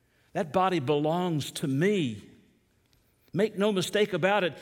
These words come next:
He has already told us how we're to use our bodies to bring Him glory. And that's the quintessential argument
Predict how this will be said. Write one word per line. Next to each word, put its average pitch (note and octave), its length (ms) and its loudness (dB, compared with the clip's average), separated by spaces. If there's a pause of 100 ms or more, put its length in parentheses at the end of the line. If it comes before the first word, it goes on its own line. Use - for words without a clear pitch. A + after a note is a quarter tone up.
He A3+ 160 0
has E3+ 200 0 (140)
already A3 840 4 (160)
told B3 480 2
us F#3+ 340 2 (140)
how G#3+ 200 2
we're G#3+ 120 4
to G3+ 80 0
use G#3 320 0
our G#3+ 160 4
bodies G#3 600 0 (180)
to G#3+ 100 4
bring G#3+ 300 0
Him A3+ 280 2
glory. A3+ 540 4 (160)
And D#3 120 -4
that's G3 200 -2
the D#3+ 120 -8
quintessential G#3 720 -2
argument E3 580 0